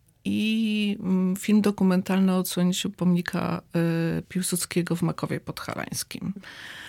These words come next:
Pozostałe filmy niestety się nie zachowały. E, jest relacja, e, z jednego z wywiadów z Karasiem, że one po prostu zniszczyły się, ponieważ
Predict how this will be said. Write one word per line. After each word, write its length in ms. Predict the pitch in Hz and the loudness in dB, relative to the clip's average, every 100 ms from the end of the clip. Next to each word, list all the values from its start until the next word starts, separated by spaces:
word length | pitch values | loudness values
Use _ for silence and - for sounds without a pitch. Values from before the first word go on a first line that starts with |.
| - - | -14 -4
Pozostałe 540 | 190 190 208 208 202 | 0 0 2 4 4
filmy 320 | - 196 190 | 4 6 6
niestety 880 | 190 180 - 180 - 185 180 175 175 - 175 | 6 2 0 -2 -2 0 2 0 -2 -4 -4
się 180 | 175 190 | 0 4
nie 140 | 190 | 6
zachowały. 680 | 185 180 190 185 185 196 214 | 6 4 4 4 2 2 0
E, 220 | 226 226 - - 185 185 185 185 180 - | 0 0 -2 -4 -2 0 0 0 -2 -4
jest 300 | - 190 196 | -2 4 4
relacja, 880 | 190 190 185 185 - 185 180 180 185 - - - - - - | 6 4 4 2 0 0 0 0 -2 -4 -14 -16 -16 -18 -8
e, 180 | - 180 | 2 4
z 100 | 170 | 4
jednego 500 | 190 190 180 185 180 | 4 6 4 4 4
z 80 | 185 | 4
wywiadów 500 | 185 190 185 175 165 | 4 6 6 4 0
z 80 | - | -2
Karasiem, 680 | 175 170 170 - 202 208 196 | 2 2 2 2 4 4 4
że 300 | 190 180 - | 2 2 2
one 420 | 180 185 180 180 | 2 2 2 0
po 140 | 180 | -4
prostu 400 | - 190 - 185 | -4 -4 -4 -4
zniszczyły 640 | 185 190 185 - 196 196 185 | 2 4 4 2 4 4 4
się, 320 | - 185 190 | 2 2 2
ponieważ 380 | 196 185 180 185 | 2 4 4 2